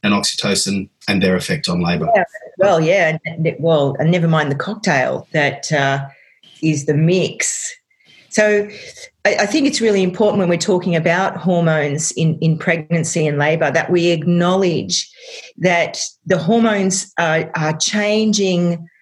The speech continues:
Speaker 2: women from the inside out. <laughs> There's a great cocktail of hormones that are helping us to grow, helping the baby to grow,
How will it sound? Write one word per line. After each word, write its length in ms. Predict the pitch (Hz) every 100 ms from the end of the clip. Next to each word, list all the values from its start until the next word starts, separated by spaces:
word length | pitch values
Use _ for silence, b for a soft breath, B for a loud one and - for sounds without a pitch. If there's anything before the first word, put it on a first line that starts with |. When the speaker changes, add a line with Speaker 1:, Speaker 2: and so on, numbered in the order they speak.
| B _ _ _
Speaker 2:
women 800 | 165 170 175 170 160 143 139 139
from 200 | - 160
the 160 | 156 160
inside 500 | 160 160 160 143 131
out. 540 | 139 123 117 - - -
<laughs> 800 | 381 - - - - - - -
There's 340 | 180 180 165 -
a 100 | 165
great 440 | 165 190 180 - -
cocktail 1080 | - 190 196 - - 208 196 208 214 214 226 B B B
of 160 | 180 165
hormones 680 | 196 190 185 185 180 180 -
that 160 | 165 147
are 100 | 143
helping 480 | 151 170 165 156
us 240 | 147 165 -
to 120 | -
grow, 640 | 135 165 180 180 180 180 180 180 B -
helping 300 | 156 165 147
the 80 |
baby 400 | 143 165 170 170
to 160 | 170 185
grow, 680 | 165 165 160 165 160 160